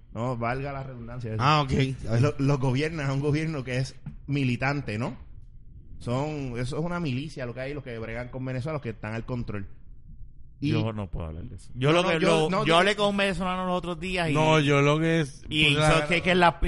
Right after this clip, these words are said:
Speaker 3: tienen a la policía
Speaker 1: Es una
Speaker 3: y
Speaker 1: dictadura, es una
Speaker 3: y
Speaker 1: dictadura, sí, ellos, pero exacto. Ahora, lo que pasa es que la, aquí, aquí, en Puerto Rico, ok, aquí en Puerto Rico, la diferencia es que en
Speaker 3: Se
Speaker 1: vez de
Speaker 3: levantó mi
Speaker 1: tener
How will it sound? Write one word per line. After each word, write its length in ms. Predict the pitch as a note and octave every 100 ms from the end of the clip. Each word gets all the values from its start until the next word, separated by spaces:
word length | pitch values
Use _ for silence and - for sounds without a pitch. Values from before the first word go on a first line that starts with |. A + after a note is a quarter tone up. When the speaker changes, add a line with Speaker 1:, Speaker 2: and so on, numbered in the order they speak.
| C#3+
Speaker 3:
tienen 240 | D3 E3
a 60 | F#3
la 120 | F3
policía 500 | E3 D#3 C3+ D#3 D#3+
Speaker 1:
Es 60 | G#3
una 120 | C#4
Speaker 3:
y 60 | D4
Speaker 1:
dictadura, 500 | D4+ - - F#3 F3+
es 60 |
una 120 | F3 -
Speaker 3:
y 20 |
Speaker 1:
dictadura, 440 | B3+ - G3 A3 G3
sí, 260 | A#3 G#3
ellos, 200 | G3 A3 -
pero 180 | E3
exacto. 380 | D3+ F#3+ - B2 - - B2
Ahora, 240 | C#3 B2 A#2+
lo 160 | A#2
que 120 | A#2 A2
pasa 340 | A#2 - G#3+
es 200 | C4 - - - -
que 180 | C#3 C#3+
la, 220 | D3+ D3+ D3 - -
aquí, 480 | D3 C#3 A#3 F3+ C#3+
aquí, 340 | A#2 - G#3 F3 - - -
en 120 | C#3
Puerto 340 | - D3+ - F3+
Rico, 360 | C4+ - F#3+ - - - - - -
ok, 120 | - - - - - -
aquí 220 | - -
en 100 | D#3
Puerto 340 | - F#3+ - -
Rico, 380 | A#3+ - - D#3 - - - - - - -
la 160 | D3 D3
diferencia 560 | C#3+ D3 D3 D#3 F3+
es 160 | A3 G3+
que 300 | - D#3 -
en 120 | C#3 -
Speaker 3:
Se 60 |
Speaker 1:
vez 200 | - G3+
de 60 | F3+
Speaker 3:
levantó 0 |
mi 60 | F#3
Speaker 1:
tener 320 | F#3 F#3